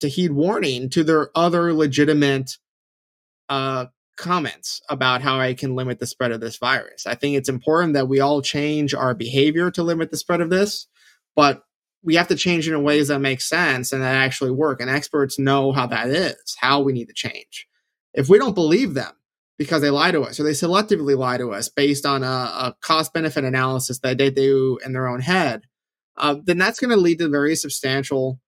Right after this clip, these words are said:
downside of the rest of us just aren't gonna listen as much. We're not gonna heed the warnings when we should. Uh, but we can't tell them when that is.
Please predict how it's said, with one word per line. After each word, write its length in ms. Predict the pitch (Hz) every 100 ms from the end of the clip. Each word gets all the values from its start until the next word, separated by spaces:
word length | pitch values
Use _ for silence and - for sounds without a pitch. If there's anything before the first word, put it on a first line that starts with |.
| _ -
downside 480 | 147 214 233 135 147
of 80 |
the 80 | 147
rest 180 | 147 180
of 60 | 190
us 100 | 175
just 140 | -
aren't 240 | 139 147
gonna 160 | 156 151
listen 260 | 165 185 175
as 140 | 123
much. 380 | 98 - - -
We're 80 | 135
not 240 | 135 165
gonna 160 | 185 143
heed 240 | 131 117
the 80 | 110
warnings 380 | 117 113 120 135
when 160 | 139 139
we 100 | 135
should. 340 | - 202 185 64 _ _ _ _ _ -
Uh, 220 | 143 139
but 220 | 143 170 165
we 120 | 208
can't 300 | 226 247 196
tell 220 | 226 226
them 180 | 220 208
when 140 | 208
that 160 | 208 214
is. 480 | 269 131 - -